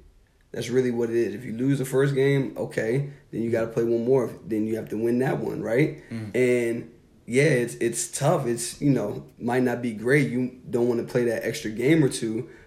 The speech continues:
Speaker 1: But
Speaker 2: Mm-hmm.
Speaker 1: like you said, this is, there's a balance between athletics and entertainment.
Speaker 2: Mm-hmm.
Speaker 1: And I think that this is, this is pretty entertaining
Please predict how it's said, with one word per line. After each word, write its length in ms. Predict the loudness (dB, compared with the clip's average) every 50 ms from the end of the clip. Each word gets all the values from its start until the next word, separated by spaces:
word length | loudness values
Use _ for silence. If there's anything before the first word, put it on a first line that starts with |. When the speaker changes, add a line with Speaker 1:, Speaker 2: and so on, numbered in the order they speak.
| -8 -2
Speaker 1:
But 240 | 2 4 4 4 2
Speaker 2:
Mm-hmm. 80 | 0 -4
Speaker 1:
like 160 | -6 -6 -6
you 80 | -8
said, 400 | -6 -2 2 4 4 4 2 0
this 240 | -2 -2 0 0 2
is, 460 | 2 2 2 2 2 0 -4 -8 -14 -20 -20 -20 -20 -20 -20 _ -2
there's 160 | 0 2 2
a 40 | 2
balance 420 | 2 2 2 4 4 6 4 4 2
between 680 | 0 -4 -4 -2 0 0 0 2 0 0 0 -2 -6 -6 -6
athletics 560 | -6 -6 -4 -2 -2 0 0 0 -2 -2 -4
and 100 | -4 -4
entertainment. 640 | -4 -4 -6 -6 -6 -6 -4 -4 -4 -6 -10 -12 -16 -20 _ _ _ _ _ -10
Speaker 2:
Mm-hmm. 240 | -8 -8 -6 -6 -4
Speaker 1:
And 120 | -4 -2
I 120 | 0 0 0
think 260 | 0 0 0 0 0
that 180 | -2 -4 -4 -4
this 220 | -4 -4 -4 -4
is, 300 | -6 -6 -6 -8 -10 -10
this 180 | -8 -8 -8 -8
is 100 | -10 -10
pretty 360 | -8 -6 -4 -4 -4 -4 -4
entertaining 760 | -4 -4 -4 -4 0 0 2 2 2 2 0 -2 -4 -10